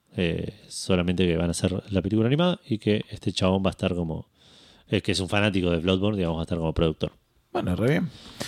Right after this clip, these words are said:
Speaker 2: Eh, y hablando de From Software y películas, eh, en este caso va a salir una película actuada de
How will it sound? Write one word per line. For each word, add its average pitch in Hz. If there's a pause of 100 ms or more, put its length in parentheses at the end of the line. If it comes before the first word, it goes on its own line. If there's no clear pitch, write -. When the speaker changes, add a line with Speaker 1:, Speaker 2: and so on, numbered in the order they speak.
(260)
Speaker 2:
Eh, 131
y -
hablando 180
de 175
From 208
Software 202
y 151
películas, 185
eh, 131
en 135
este 139
caso 151
va 135
a -
salir 139
una 139
película 139
actuada 180
de 131